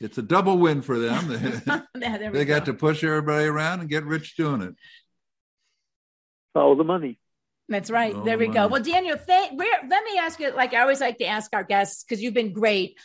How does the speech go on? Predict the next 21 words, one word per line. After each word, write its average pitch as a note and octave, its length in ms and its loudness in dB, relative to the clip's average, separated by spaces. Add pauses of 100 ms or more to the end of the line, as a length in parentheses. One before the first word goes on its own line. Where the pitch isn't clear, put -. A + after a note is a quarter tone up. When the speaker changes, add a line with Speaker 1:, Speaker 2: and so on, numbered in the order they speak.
(180)
Speaker 2:
Um, A#3+ 300 2
where D4+ 280 0
can F4 180 -6
people D4+ 380 -2
find B3 360 0
you, B3 220 -6
read A#3+ 260 -4
you, A#3+ 240 -4
follow A3 380 0
you, G#3+ 200 -2
get G3+ 200 -2
more G#3 180 0
information, F#3+ 640 -6
and, E3 180 -8
and F3 100 -4
hear G3+ 140 0
what F#3 120 -4
you F3+ 100 -4
have E3+ 180 -6
to E3 60 -14
say? - 380 -8